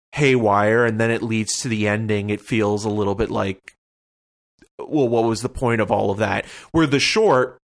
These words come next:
watching the short afterwards, it's only, it only takes place at the, uh, uh, the soccer, uh, field or the stadium there. And it's done in, like, fifteen minutes,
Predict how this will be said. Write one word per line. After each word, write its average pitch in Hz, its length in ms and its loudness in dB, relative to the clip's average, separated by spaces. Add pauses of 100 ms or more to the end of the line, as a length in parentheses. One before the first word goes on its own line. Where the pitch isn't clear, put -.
(340)
watching 143 440 2
the 120 80 -2
short 139 260 2
afterwards, 120 800 0 (400)
it's 139 240 0 (140)
only, 160 640 0
it 143 100 2
only 165 240 2
takes 143 300 -2
place 127 460 0
at 110 260 0
the, 104 280 -2
uh, 95 380 -2 (460)
uh, 98 480 -4 (400)
the 120 100 0
soccer, 135 720 0
uh, 101 360 -2
field 101 420 -4
or 110 80 0
the 101 80 -4
stadium 113 560 -2
there. - 360 -4 (1120)
And 139 120 2
it's 131 280 -2
done 135 440 0
in, 123 140 -2
like, 113 180 -4
fifteen 131 580 -6
minutes, 143 460 -2